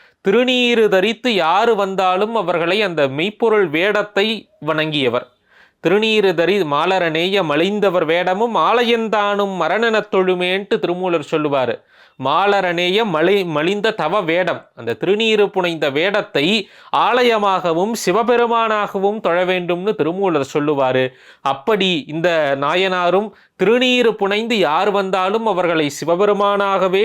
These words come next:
நினைத்து வழிபடுவார். அவர்களுக்காகவே இவர் வாள் பயிற்சி செஞ்சு இவருக்கு வர செல்வத்தை எல்லாம் அவர்களுடைய நன்மைக்காக அவர்களுக்கு அன்னம்பாளித்தல்,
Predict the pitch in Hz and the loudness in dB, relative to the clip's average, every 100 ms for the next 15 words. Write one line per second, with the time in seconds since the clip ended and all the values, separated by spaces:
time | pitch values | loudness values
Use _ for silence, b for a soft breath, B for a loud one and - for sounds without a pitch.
0 | 226 180 175 - 165 156 175 170 160 151 | 2 0 -2 -2 -2 0 0 0 2 0
1 | 147 143 B B B - 147 220 233 220 | 0 -2 B B B -4 0 0 0 2
2 | 208 208 190 180 185 226 170 147 135 170 | 0 0 0 0 2 0 2 0 2 2
3 | 226 - 196 165 185 170 180 196 190 175 | 2 0 0 -2 -6 -4 -4 -2 0 -2
4 | 151 165 202 - 185 190 208 185 160 143 | 0 0 0 0 0 0 -2 -2 0 0
5 | 135 131 196 - B B - 151 208 220 | 0 0 -2 -6 B B -4 -2 0 2
6 | 214 202 190 180 165 190 202 190 170 175 | 2 2 0 0 -2 -2 -2 -2 -2 0
7 | 196 185 185 175 175 151 160 165 160 156 | 0 2 2 0 -2 -4 -4 -2 -2 0
8 | 147 202 185 | -2 0 0